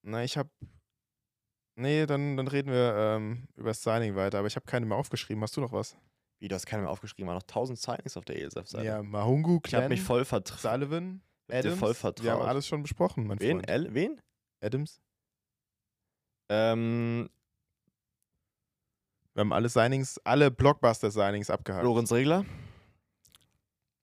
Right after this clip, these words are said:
Speaker 1: Haben wir das nicht schon im letzten Podcast gesagt?
Speaker 2: Nee.
Speaker 1: Ja.
Speaker 2: Im letzten Podcast haben wir das
Speaker 1: Im
Speaker 2: so
Speaker 1: Bei Lorenz Regler, das haben wir, das haben wir
Speaker 2: Es
Speaker 1: schon
Speaker 2: war
Speaker 1: vor
Speaker 2: schon
Speaker 1: acht
Speaker 2: klar,
Speaker 1: Wochen gesagt.
Speaker 2: es war schon klar.
Speaker 1: Leute, ihr
Speaker 2: Ähm,
Speaker 1: müsst doch einfach nur hinhören. Ist doch kein Problem.
Speaker 2: Ähm, äh, Jordan Boer wurde gesigned von den Vienna Vikings.
Speaker 1: Mhm,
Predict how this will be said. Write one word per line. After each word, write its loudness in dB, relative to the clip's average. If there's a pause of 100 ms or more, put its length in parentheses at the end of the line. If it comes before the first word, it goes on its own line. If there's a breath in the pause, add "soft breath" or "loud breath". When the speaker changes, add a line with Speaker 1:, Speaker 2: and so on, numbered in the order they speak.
(840)
Speaker 1:
Haben -6
wir 2
das -2
nicht -2
schon 0
im 0
letzten -2
Podcast -2
gesagt? -2
Speaker 2:
Nee. -2 (1120 soft breath)
Speaker 1:
Ja. -2
Speaker 2:
Im -2
letzten -2
Podcast 0
haben 2
wir 4
das 0
Speaker 1:
Im 0
Speaker 2:
so 4
Speaker 1:
Bei 6
Lorenz 4
Regler, 4
das 4
haben 6
wir, 4
das 4
haben 4
wir -2
Speaker 2:
Es 2
Speaker 1:
schon 4
Speaker 2:
war 6
Speaker 1:
vor 4
Speaker 2:
schon 6
Speaker 1:
acht 4
Speaker 2:
klar, 6
Speaker 1:
Wochen 4
gesagt. 4
Speaker 2:
es 2
war 6
schon 0
klar. 2 (260 loud breath)
Speaker 1:
Leute, 4
ihr 6
Speaker 2:
Ähm, 4
Speaker 1:
müsst 2
doch 2
einfach 0
nur -2
hinhören. -2 (160)
Ist -10
doch -2
kein 0
Problem. -10
Speaker 2:
Ähm, 2
äh, 2
Jordan 2
Boer 4
wurde 2
gesigned -2
von -2
den -2
Vienna 2
Vikings. -6
Speaker 1:
Mhm, -10